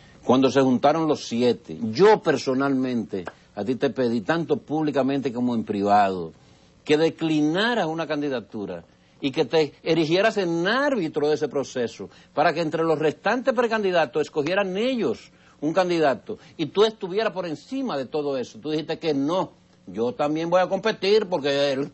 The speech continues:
el que no aspira a la presidencia pierde su espacio político, eh, porque eso le pasó a Peña Gómez.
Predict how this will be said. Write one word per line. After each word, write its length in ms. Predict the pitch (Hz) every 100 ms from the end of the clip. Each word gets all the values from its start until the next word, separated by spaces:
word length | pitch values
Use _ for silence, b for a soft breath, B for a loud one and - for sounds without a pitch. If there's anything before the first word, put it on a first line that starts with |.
| 156
el 200 | 139 131
que 140 | 143
no 100 | 131
aspira 380 | 185 190 220 226
a 20 |
la 100 | 220
presidencia 640 | 208 185 185 175 131 135 123 B _
pierde 380 | 165 208 214 143
su 100 | 147
espacio 360 | 165 208 165
político, 600 | 147 135 131 110 92 95 B B
eh, 320 | 135 135 131 117
porque 240 | 139 123
eso 120 | 147
le 80 | 175
pasó 200 | 160 147
a 40 | 131
Peña 200 | 139 117
Gómez. 420 | 92 82 80